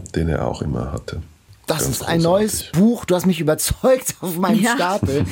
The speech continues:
Speaker 2: Ich liebe ja Maupassant, eben diese Aktualität der Sprache.
Speaker 1: Ja.
Speaker 2: Man denkt, das ist schon, das ist ja schon auch ein bisschen betagt, also die Literatur. Aber nein, der ist hochaktuell. Das, äh, das, äh, eine packende Sprache, packende Erzählung, auch die Novellen.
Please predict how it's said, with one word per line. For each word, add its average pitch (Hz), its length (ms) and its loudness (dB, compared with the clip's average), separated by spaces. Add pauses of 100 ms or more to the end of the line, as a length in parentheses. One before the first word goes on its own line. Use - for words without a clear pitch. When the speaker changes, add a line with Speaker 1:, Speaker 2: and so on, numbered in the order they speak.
(240)
Speaker 2:
Ich 160 260 -4
liebe 247 240 0
ja 180 160 2
Maupassant, 160 680 0
eben 180 240 4
diese 196 280 -2
Aktualität 175 680 0
der 151 60 0
Sprache. 165 260 0
Speaker 1:
Ja. 160 60 -2
Speaker 2:
Man 147 160 0
denkt, 165 180 2
das 156 140 -2
ist 156 60 -6
schon, 160 260 2 (240)
das 135 160 0
ist 151 120 -4
ja 147 80 2
schon 135 280 0
auch 123 180 -4
ein 139 80 -4
bisschen 123 220 0
betagt, 208 600 -2
also 127 200 0
die 123 100 0
Literatur. 120 540 -2 (240)
Aber 143 180 -4
nein, 233 400 4
der 175 160 -2
ist - 160 -4 (240)
hochaktuell. 190 840 0
Das, 156 200 -4
äh, 165 160 0
das, 151 280 -4 (140)
äh, 147 260 -10
eine 165 180 0
packende 180 360 0
Sprache, 151 460 -4
packende 165 320 -4
Erzählung, 160 360 -2
auch 143 140 -6
die 160 120 2
Novellen. 156 480 2